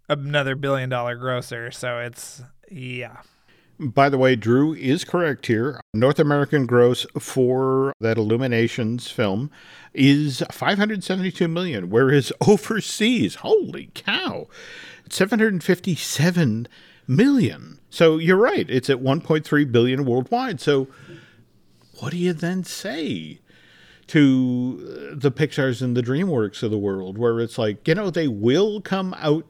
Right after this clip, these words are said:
Speaker 2: to the theaters for animation, but this kind of animation?
Speaker 1: Yeah.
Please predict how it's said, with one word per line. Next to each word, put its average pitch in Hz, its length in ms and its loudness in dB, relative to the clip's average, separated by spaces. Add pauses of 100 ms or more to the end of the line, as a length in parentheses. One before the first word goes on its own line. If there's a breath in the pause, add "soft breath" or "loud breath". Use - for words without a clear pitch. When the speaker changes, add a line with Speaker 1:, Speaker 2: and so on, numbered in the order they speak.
Speaker 2:
to 143 280 2
the 139 160 -4
theaters 143 500 0
for 135 260 -4
animation, 135 960 -4 (1080 soft breath)
but 117 280 0 (720)
this 110 400 -2
kind 247 280 0
of 104 100 0
animation? 98 800 -8 (280 soft breath)
Speaker 1:
Yeah. 151 360 0